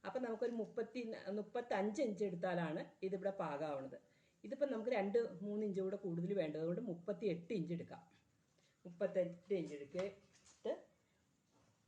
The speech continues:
എടുത്ത് നമ്മൾ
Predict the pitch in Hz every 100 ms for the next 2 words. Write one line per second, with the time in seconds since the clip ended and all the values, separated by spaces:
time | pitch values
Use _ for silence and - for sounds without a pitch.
0 | - _ _ - - - - _ _ _
1 | _ _ _ _ - - - _ - -
2 | - _ _ _ _ 170 165 170 214 370
3 | - - 180 170